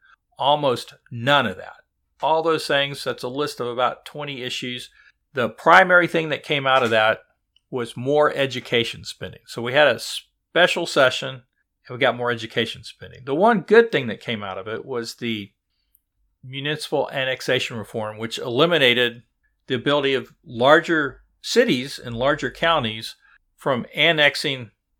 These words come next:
new areas without getting the approval of voters in the new area. That, that was a major reform, but other than that, we saw nothing.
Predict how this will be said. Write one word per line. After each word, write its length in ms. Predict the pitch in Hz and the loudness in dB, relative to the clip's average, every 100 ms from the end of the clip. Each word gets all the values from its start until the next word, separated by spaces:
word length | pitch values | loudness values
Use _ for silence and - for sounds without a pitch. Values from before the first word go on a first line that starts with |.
| _ | _
new 260 | 131 151 143 | -8 -6 -2
areas 520 | 143 143 127 120 - | 2 4 2 0 -4
without 440 | 117 117 123 123 - _ _ _ _ | -8 0 2 2 -2 _ _ _ _
getting 500 | 135 127 120 113 110 _ _ _ | -4 -4 -4 -8 -14 _ _ _
the 80 | 113 | -14
approval 600 | 110 - 139 123 120 - | -10 -6 -6 -4 -8 -8
of 160 | 117 101 | -12 -4
voters 580 | 120 123 110 104 - - _ | -2 -2 -4 -8 -14 -18 _
in 140 | 120 | -12
the 100 | 110 | -12
new 200 | 107 110 | -12 -12
area. 340 | 101 98 80 - _ _ 196 | -10 -10 -10 -18 _ _ _
That, 240 | 170 190 | -2 0
that 160 | 190 247 | 4 2
was 140 | 240 | 2
a 40 | 180 | 2
major 300 | 165 160 139 | 2 2 -2
reform, 420 | 120 - 131 98 | -4 -4 -6 -4
but 140 | 117 110 | -6 0
other 280 | 180 208 | 0 0
than 160 | 185 147 | -4 -4
that, 200 | 135 135 | 0 0
we 100 | 120 | -4
saw 220 | - 127 | -4 -4
nothing. 520 | 113 120 127 107 95 | -4 -4 -4 -6 -18